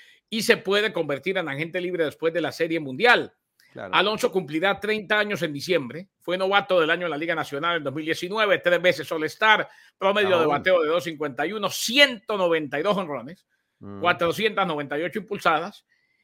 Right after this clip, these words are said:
Speaker 1: Eh, contrató a Scott Boras el otoño pasado como su agente, y Boras generalmente prefiere que sus
Speaker 2: <laughs>
Speaker 1: clientes utilicen sus derechos de agente libre para maximizar su valor.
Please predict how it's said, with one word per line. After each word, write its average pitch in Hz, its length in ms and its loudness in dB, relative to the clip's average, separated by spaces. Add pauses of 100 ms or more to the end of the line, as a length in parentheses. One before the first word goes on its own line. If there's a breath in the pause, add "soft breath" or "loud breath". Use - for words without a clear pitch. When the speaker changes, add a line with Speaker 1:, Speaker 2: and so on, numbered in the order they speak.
(180)
Speaker 1:
Eh, 170 720 2 (100)
contrató 180 400 -2
a 196 60 2
Scott 190 200 0
Boras 190 300 -2
el 147 100 -2
otoño 170 300 -4
pasado 175 320 2
como 190 160 -4
su 196 100 -2
agente, 208 260 0
y 226 40 0
Boras 185 300 0
generalmente 165 520 -2
prefiere 170 340 -4
que 151 80 -4
sus 123 120 -6
Speaker 2:
<laughs> - 20 -16
Speaker 1:
clientes 165 440 -2 (320 soft breath)
utilicen 196 640 -4
sus 151 140 -8
derechos 175 440 -2
de 147 80 -6
agente 185 340 -4
libre 175 380 -4 (300 soft breath)
para 180 240 4
maximizar 165 760 -2
su 156 220 -6
valor. 160 560 2